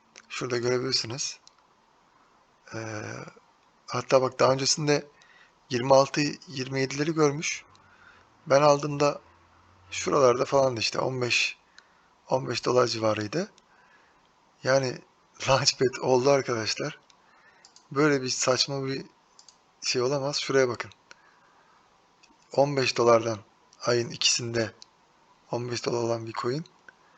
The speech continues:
nasıl bir buçuk dolara düşebilir? Ve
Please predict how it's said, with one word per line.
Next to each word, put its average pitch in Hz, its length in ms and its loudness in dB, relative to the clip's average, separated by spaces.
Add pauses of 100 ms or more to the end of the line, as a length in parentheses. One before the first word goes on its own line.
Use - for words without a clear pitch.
(440)
nasıl 131 380 0
bir 139 300 0
buçuk - 280 -4
dolara 117 280 4
düşebilir? 107 500 -6 (1120)
Ve 143 380 2